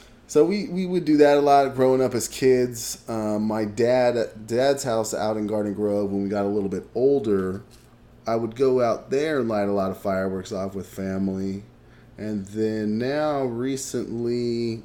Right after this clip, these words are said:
we've kinda just been going to Fontana these last two, and then,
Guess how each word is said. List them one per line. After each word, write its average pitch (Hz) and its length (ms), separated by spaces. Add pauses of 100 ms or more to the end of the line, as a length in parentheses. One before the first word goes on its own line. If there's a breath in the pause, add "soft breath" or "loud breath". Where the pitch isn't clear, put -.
(100)
we've 123 340
kinda 311 400
just 135 540
been 127 600 (680 loud breath)
going 165 300
to 165 60
Fontana 147 760
these 120 240
last 113 400
two, 127 600 (160)
and 113 300
then, 113 240